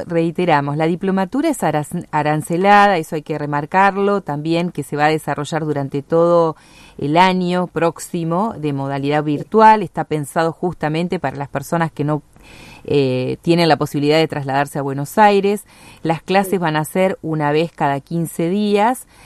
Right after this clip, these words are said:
Speaker 1: eh, completándose el total de seis, eh, de esas seis clases, ¿no? Por seminario. Y
Speaker 2: Sí.
Speaker 1: también está la posibilidad de que haya el otorgamiento de becas.
Speaker 2: Exactamente, sí.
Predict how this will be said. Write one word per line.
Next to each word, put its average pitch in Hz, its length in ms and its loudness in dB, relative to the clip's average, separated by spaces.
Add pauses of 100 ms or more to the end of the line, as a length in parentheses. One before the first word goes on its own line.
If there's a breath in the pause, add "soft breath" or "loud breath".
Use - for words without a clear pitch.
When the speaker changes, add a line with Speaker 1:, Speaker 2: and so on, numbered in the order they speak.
(220 loud breath)
Speaker 1:
eh, 147 200 0
completándose 185 1120 2
el 156 100 -4
total 180 440 2
de 165 100 -2
seis, 185 460 -2
eh, 135 460 -4
de 143 80 -4
esas 147 260 -4
seis 175 320 0
clases, 131 440 -2
¿no? 151 180 -2
Por 147 180 -4
seminario. 180 800 0 (520 loud breath)
Y 247 220 0
Speaker 2:
Sí. 180 100 -4
Speaker 1:
también 202 440 0
está 190 260 -2
la 202 100 4
posibilidad 170 460 0
de 156 400 2
que 147 240 -4
haya 165 280 -2
el 139 480 -4
otorgamiento 151 720 -2
de 156 100 0
becas. 131 600 -4 (640)
Speaker 2:
Exactamente, 202 1040 0
sí. 196 180 -4